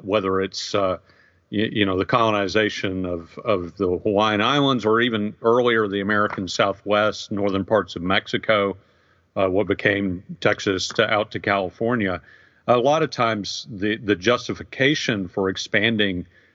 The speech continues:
uh, American power was that you would bring the gospel to, you know, quote, benighted people, uh, whether, uh, Catholics or,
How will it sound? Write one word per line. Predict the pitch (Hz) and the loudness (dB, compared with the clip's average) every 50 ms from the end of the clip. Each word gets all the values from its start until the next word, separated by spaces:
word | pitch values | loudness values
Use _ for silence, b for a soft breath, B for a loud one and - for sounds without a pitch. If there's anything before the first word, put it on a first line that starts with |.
| b b - | b b -2
uh, | 107 101 101 101 - | 0 0 0 0 0
American | 120 107 113 117 120 117 110 117 104 90 90 | 0 2 2 2 2 2 2 0 -2 -4 -4
power | - - 131 139 147 147 135 113 98 95 95 | -4 -2 0 2 2 2 2 2 2 0 -2
was | 92 90 95 101 101 101 101 101 92 101 - - - | -2 0 2 2 2 2 2 0 -2 -4 -6 -6 -8
that | 139 101 107 104 101 98 98 104 - _ | -2 2 2 2 4 2 0 -2 -4 _
you | - 120 107 104 | -4 -2 0 2
would | 98 104 98 90 90 | 2 0 0 0 0
bring | 107 107 107 107 104 95 | 2 2 2 2 0 0
the | 92 | 0
gospel | 87 107 110 123 143 147 - - - 107 92 92 90 80 - | 2 2 2 2 2 -2 -2 -2 -2 -2 -2 -2 -6 -8 -6
to, | - - 104 95 90 90 B B B B B B B B B _ - | -4 -2 -2 -2 -2 -4 B B B B B B B B B _ -8
you | 117 101 | -6 -6
know, | 90 87 | -6 0
quote, | - - 120 113 98 - | 2 4 4 4 2 0
benighted | - 110 98 104 107 107 101 98 85 - | -2 0 0 2 2 2 0 0 -2 0
people, | - 110 107 - - 101 92 90 87 85 - - _ _ | 0 0 0 0 0 0 0 0 0 -2 -4 -10 _ _
uh, | - 104 92 92 92 | 0 2 2 2 0
whether, | 98 - 104 98 98 92 90 92 92 - - - - - - | 0 0 2 2 2 2 0 -2 -4 -6 -12 -14 -12 -4 -2
uh, | 117 95 87 90 90 - _ _ _ _ | 0 0 0 0 -2 -6 _ _ _ _
Catholics | - - 113 113 113 110 - 120 101 104 101 104 - - - | 0 2 2 2 2 2 2 2 2 2 0 -4 -6 -4 -2
or, | 104 95 92 90 90 90 87 87 90 - - | 0 0 0 0 0 -2 -2 -4 -6 -8 -10